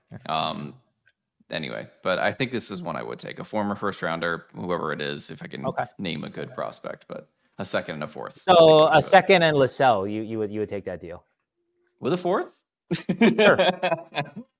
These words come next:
Speaker 2: Yeah.
Speaker 1: I know
Speaker 2: Um,
Speaker 1: fourth, fourths are, yeah, they're, they're replaceable, so yeah.
Speaker 2: Mm, maybe not Liesel. <laughs> I'd have to choose somebody else. Maybe Brad Lambert.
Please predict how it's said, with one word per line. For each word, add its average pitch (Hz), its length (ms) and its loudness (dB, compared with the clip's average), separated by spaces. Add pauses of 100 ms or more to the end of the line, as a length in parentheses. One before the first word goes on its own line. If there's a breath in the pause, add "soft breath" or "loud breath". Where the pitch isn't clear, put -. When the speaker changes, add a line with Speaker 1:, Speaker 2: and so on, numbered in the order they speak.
(160)
Speaker 2:
Yeah. - 280 -2
Speaker 1:
I 123 120 0
know 151 300 6
Speaker 2:
Um, 156 100 0
Speaker 1:
fourth, 165 280 10
fourths 165 360 8
are, 147 640 8
yeah, 135 180 2
they're, 139 200 0
they're 135 160 2
replaceable, 123 580 -2
so 95 140 -16
yeah. 98 220 -10 (800)
Speaker 2:
Mm, 117 360 -10 (260)
maybe 123 240 0
not 90 240 0
Liesel. - 480 -10 (260)
<laughs> - 400 -4
I'd 131 200 6
have 131 140 4
to 127 120 0
choose 110 240 0
somebody 98 200 2
else. 87 120 0 (180)
Maybe 127 300 2
Brad 101 300 2
Lambert. 69 400 -8